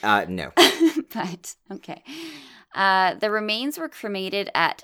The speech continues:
Speaker 2: All Pets Crematory in Stamford on February twenty-fifth, two thousand nine. Toxicology reports confirmed Sandra's statement that she had given Travis Xanax-laced tea the day of the attack, which could have increased his aggression. Xanax is, <sighs> like,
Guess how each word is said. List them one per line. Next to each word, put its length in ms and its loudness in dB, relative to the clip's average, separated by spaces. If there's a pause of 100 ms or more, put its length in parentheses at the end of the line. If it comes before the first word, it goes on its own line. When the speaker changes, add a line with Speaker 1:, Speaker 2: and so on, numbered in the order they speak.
(120)
Speaker 2:
All 240 2
Pets 360 -10
Crematory 680 -4
in 180 -2
Stamford 600 -4
on 380 -2 (180)
February 400 -6
twenty-fifth, 560 -8
two 140 -16
thousand 380 -6
nine. 340 -8 (200)
Toxicology 720 -2
reports 400 -2
confirmed 400 -6
Sandra's 380 -6
statement 420 -6
that 140 -10
she 120 -10
had 120 -10
given 240 -8
Travis 440 -4
Xanax-laced 840 -6
tea 340 -8
the 100 -8
day 200 -6
of 100 -8
the 100 -6
attack, 540 -4 (380)
which 180 -12
could 140 -6
have 100 -2
increased 480 -6
his 180 -12 (220)
aggression. 760 -12 (400)
Xanax 440 0
is, 400 -12
<sighs> 0 -
like, 300 -10